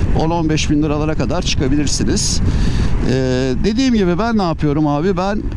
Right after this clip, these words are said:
e, uzun senelerden beri turuncu motosiklet takip sistemi kullanıyorum.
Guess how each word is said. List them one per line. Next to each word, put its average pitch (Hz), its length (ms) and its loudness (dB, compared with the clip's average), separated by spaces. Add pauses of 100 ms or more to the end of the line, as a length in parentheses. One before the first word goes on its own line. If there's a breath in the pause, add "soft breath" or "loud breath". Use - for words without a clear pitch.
(100)
e, 139 60 0
uzun 175 240 2
senelerden 190 560 0
beri 135 160 0
turuncu 156 640 0
motosiklet 151 500 -2
takip 151 320 -2
sistemi 180 320 -2
kullanıyorum. 170 680 0